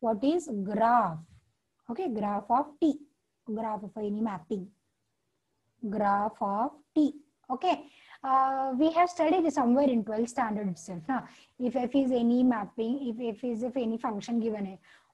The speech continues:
y equal to f of x. We are plotting an image.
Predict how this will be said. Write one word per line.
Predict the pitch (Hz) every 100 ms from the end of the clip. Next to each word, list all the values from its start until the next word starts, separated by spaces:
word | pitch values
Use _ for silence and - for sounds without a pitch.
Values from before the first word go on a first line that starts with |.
| 233
y | 226
equal | 233 233 233 214
to | 247 247 - _ _
f | 220 226
of | 208
x. | 208 196 -
We | 233
are | 226
plotting | 254 240 226 294 269
an | 233 202
image. | 208 226 180 160